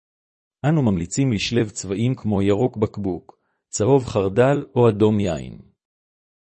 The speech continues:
אלו צבעים שמשנים את מראה המשרד בן רגע ומביאים לאווירה מעניינת. לסיום. עד כאן המדריך שאפשר לכם לדעת איך אפשר לשדרג את המשרד ולהפיג את המראה המשעמם שלו.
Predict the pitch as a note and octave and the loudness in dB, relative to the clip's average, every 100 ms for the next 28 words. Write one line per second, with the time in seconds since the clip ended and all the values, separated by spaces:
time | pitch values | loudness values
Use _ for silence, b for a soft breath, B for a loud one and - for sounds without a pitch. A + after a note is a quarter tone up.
0 | - C#3 D3 - F2+ F#2+ A2+ A2+ - G#2 | -2 0 0 -2 -6 -2 0 0 0 -4
1 | F#2+ G2+ A#2+ A#2 - G#2+ G2 B2 A#2 G#2 | -2 -2 0 0 -2 -2 0 0 0 0
2 | - C3 C3 G#2 G#2+ G2+ A2+ A#2 G2+ C3+ | 0 2 2 0 0 2 0 0 -2 -2
3 | A#2+ G#2 A2 C3+ D3 B2+ G#2+ G2+ G2+ B2 | -2 -2 -2 -2 0 0 0 2 2 2
4 | A#2+ G2 G2+ F2 C#2+ A#1+ _ - _ _ | 0 0 0 -4 -8 -14 _ -20 _ _
5 | _ _ _ _ _ _ _ - G#2 G2 | _ _ _ _ _ _ _ -6 -4 -2
6 | - F2+ D2+ B1+ - _ _ _ _ _ | -2 -2 -2 -6 -16 _ _ _ _ _
7 | _ _ _ _ - A2+ F#2 A#2 A2+ G#2 | _ _ _ _ -4 -4 -2 0 2 2
8 | F2+ F#2+ A#2 - - G2 F2 - B2 A#2 | 0 0 0 -2 -6 -6 -4 2 2 2
9 | - A2 G2+ F#2 A2 G#2 - A#2 A#2+ - | 0 -2 -2 0 0 0 -4 -6 -6 -2
10 | C3+ C3 A#2 - F#2 G2+ C3+ A#2 A#2 G2 | 0 2 0 -4 -4 -2 0 0 -2 -2
11 | F#2 - C3 A#2+ G2 F#2 - D3 B2 A#2 | -2 0 0 2 2 0 -2 -2 -2 0
12 | G#2+ F#2+ C3+ C#3 A#2 G#2 G#2 G2 F#2 F2+ | 0 0 0 0 0 -2 -2 -2 -4 -4
13 | - D#2+ B1+ | -6 -6 -8